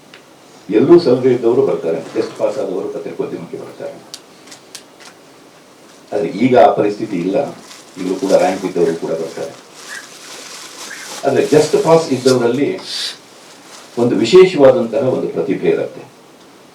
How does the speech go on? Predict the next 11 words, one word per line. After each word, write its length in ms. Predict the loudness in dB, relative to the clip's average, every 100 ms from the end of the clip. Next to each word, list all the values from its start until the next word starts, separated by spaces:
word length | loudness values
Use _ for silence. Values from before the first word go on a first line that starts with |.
| -20 -20 -20 -20 -20 -6
They 200 | 2 4
are 320 | 4 2 -4 -4
differently 600 | 0 0 0 -2 0 2
abled 240 | 2 2
ಅಂತಂತಾರಲ್ಲ, 500 | 0 -4 -10 -12 -12 -16 -20 -20 -18 -18 -20 -20 -20 -20 -20 -8
ಅದೇ 180 | 4 6
ರೀತಿ 460 | 6 2 -4 -6 -10 -18 -20 -20 -20 -20 -20 -20 -20 0
ಅವರು 240 | 4 4
ಕೂಡ 140 | 4 2
differently 760 | 2 0 2 2 0 -2 -2 -4 -14 -6
educationally 760 | -4 -2 -2 -2 -4 -6 -6